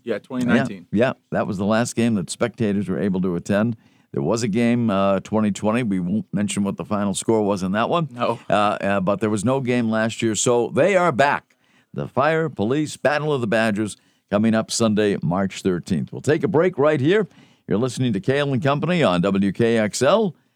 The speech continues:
Speaker 2: and N H talk radio dot com. Welcome back. We're heading down the home stretch of this edition of, uh, Kale and Company.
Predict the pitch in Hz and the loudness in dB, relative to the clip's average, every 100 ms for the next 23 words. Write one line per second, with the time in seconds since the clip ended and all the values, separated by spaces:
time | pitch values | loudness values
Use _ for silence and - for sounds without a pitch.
0 | _ - 110 135 131 117 - 170 160 160 | _ -4 -2 0 0 0 0 0 0 -2
1 | - - 127 135 - - 117 113 113 110 | -6 -2 0 0 -4 -6 -2 0 0 0
2 | 107 98 95 - - 82 64 - - - | 0 0 -2 -4 -4 -2 -4 -10 -18 -20
3 | _ _ _ _ _ _ _ _ _ _ | _ _ _ _ _ _ _ _ _ _
4 | _ _ _ _ _ _ _ _ _ _ | _ _ _ _ _ _ _ _ _ _
5 | _ _ _ _ _ _ _ _ _ - | _ _ _ _ _ _ _ _ _ 0
6 | 156 170 151 214 247 - 147 135 160 160 | 2 2 4 2 2 2 4 4 2 2
7 | 151 147 135 151 160 - 170 185 151 123 | 2 2 2 2 0 0 0 0 -2 -4
8 | 143 139 143 131 127 98 - 101 - 139 | -4 -2 -4 -2 -2 -2 -2 -2 0 2
9 | 147 135 107 135 139 165 175 | 2 0 -2 -2 0 -2 -2